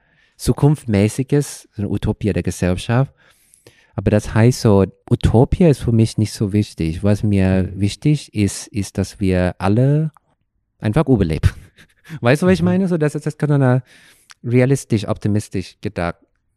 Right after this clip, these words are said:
Speaker 1: Also nicht so jargonmäßig, aber
Speaker 2: Mhm.
Speaker 1: eher so im Sinne von,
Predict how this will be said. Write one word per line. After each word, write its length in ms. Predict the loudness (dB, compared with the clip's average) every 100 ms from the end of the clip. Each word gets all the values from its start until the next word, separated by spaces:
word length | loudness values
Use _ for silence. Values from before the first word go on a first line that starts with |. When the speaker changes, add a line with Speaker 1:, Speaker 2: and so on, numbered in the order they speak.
| _ -16
Speaker 1:
Also 260 | -8 -6 -6
nicht 320 | -2 0 2
so 80 | 0
jargonmäßig, 1120 | 0 0 0 0 0 0 -2 -4 -4 -6 -6 -10
aber 260 | -6 -4
Speaker 2:
Mhm. 60 | -2
Speaker 1:
eher 240 | 0 0
so 140 | -2 -4
im 180 | -4 -4
Sinne 280 | -2 -2 -2
von, 400 | -2 0 -2